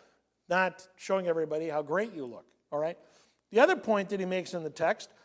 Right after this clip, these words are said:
is God calls women within the congregation to serve under the authority of the men. This is one where people like to argue all the time. All I want to say here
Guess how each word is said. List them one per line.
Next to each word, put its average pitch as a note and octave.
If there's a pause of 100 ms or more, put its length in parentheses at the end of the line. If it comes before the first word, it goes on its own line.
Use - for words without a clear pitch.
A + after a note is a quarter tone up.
(140)
is F#3+
God A#3
calls A#3+
women A#3
within A3
the C4
congregation G#3+
to E3
serve A3
under F#3+
the F3+
authority G3+
of F#3
the F3
men. F3+ (400)
This C#4
is C4
one A3+
where G3+
people A3+
like G3+
to G3
argue G3
all F#3
the F3+
time. D#3+
All B3+
I D4
want A#3+
to G#3
say G#3
here F#3+